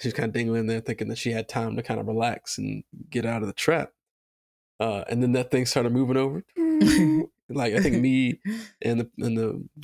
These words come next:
Speaker 1: uh, person a couple seasons after me both started laughing 'cause it was just funny, you know, like, like,
Speaker 2: Yeah.
Speaker 1: "Oh, you thought, you ain't getting out this trap.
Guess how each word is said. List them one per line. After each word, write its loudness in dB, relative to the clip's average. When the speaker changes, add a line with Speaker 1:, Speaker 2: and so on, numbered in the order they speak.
Speaker 1:
uh, -2
person -2
a -6
couple -2
seasons -2
after -6
me -6
both 0
started -2
laughing 0
'cause -10
it 0
was -4
just -2
funny, 0
you -2
know, -2
like, -4
like, 2
Speaker 2:
Yeah. -2
Speaker 1:
"Oh, 0
you 0
thought, 0
you 0
ain't -2
getting 2
out -2
this -6
trap. 0